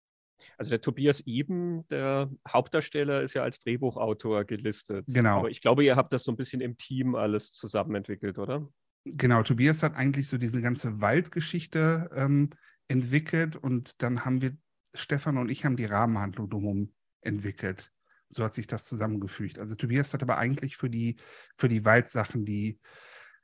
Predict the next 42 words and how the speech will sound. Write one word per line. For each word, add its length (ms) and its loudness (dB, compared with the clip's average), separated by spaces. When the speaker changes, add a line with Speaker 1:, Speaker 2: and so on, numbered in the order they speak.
Speaker 2:
sag 160 6
mal, 120 10
Drehbücher 540 6
vorbereitet. 640 2
Wobei, 260 4
wie 100 2
gesagt, 340 -2
gerade 200 2
im 140 -2
Wald 400 4
haben 180 -2
wir 80 0
viel 180 -6
improvisiert, 600 -2
viele 180 -4
Dialoge 500 0
improvisiert, 680 -2
weil 320 0
wir 100 -4
sind 260 -14
alles 220 0
Laien, 360 2
ne? 160 -2
Da, 120 -2
Speaker 1:
Mhm. 100 -6
Speaker 2:
wenn, 220 -4
wenn 120 0
du 100 0
anfängst 420 -2
mit 140 -6
Laien, 480 2
man 240 -6
ist 140 -8
ja 60 -6
selber 260 0
auch 120 -4
Laie, 300 -2
wenn 100 -2
du 100 -2
da 160 0
anfängst, 460 -6
irgendwie 380 -4